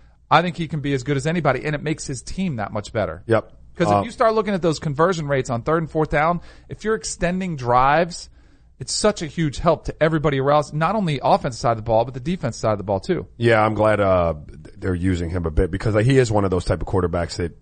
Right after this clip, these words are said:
Speaker 2: I mean, he's not prototypical in what he does, right? So you have to find the right guy to put with him to kinda, to kinda utilize his talents. What, what round out the ro-, the, the rest of your, your list? And then I'll
Speaker 1: Chiefs were a big move for
Speaker 2: Yeah.
Speaker 1: me.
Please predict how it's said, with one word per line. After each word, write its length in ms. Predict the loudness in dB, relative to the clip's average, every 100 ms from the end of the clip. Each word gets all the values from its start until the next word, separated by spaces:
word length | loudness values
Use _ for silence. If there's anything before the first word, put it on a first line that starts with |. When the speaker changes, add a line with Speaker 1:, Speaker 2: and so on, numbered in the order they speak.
| -20
Speaker 2:
I 40 | -20 _ _ _ _ _ _ _ -2
mean, 100 | 0
he's 80 | 2
not 140 | 6
prototypical 840 | 6 4 -2 -4 -4 -6 -8 -6 -2
in 140 | 0
what 120 | 0
he 80 | 0
does, 360 | 0 0 0 -2
right? 220 | -2 0
So 80 | 0
you 140 | 0
have 160 | 0 -2
to 80 | -4
find 260 | -2 -2
the 60 | 0
right 200 | 0 0
guy 120 | -2
to 60 | -2
put 180 | -2 -2
with 200 | -2 -6
him 100 | -6 -8
to 80 |
kinda, 360 | -6 -4 -4 -6 -10 -20 _ _
to 80 | -8
kinda 240 | -4 -2 -4 -10 _ -10
utilize 420 | -4 0 2 0 -2
his 120 | -6
talents. 440 | -2 -2 -4 -6
What, 260 | 0 0 0
what 200 | -4 2
round 200 | 4 4
out 100 | 2
the 80 | 2
ro-, 260 | 2 2 -2
the, 220 | -2 -2
the 100 | 2
rest 220 | 0 0
of 60 | 0
your, 180 | 0 0 -4
your 160 | -4 -2
list? 240 | -2 -4
And 80 | -4
then 100 | 0
I'll 60 |
Speaker 1:
Chiefs 240 | 0 -2 -2
were 160 | 0
a 60 | 4
big 200 | 4 4
move 240 | 2 0 0
for 120 | 0
Speaker 2:
Yeah. 80 | 0
Speaker 1:
me. 320 | 0 -4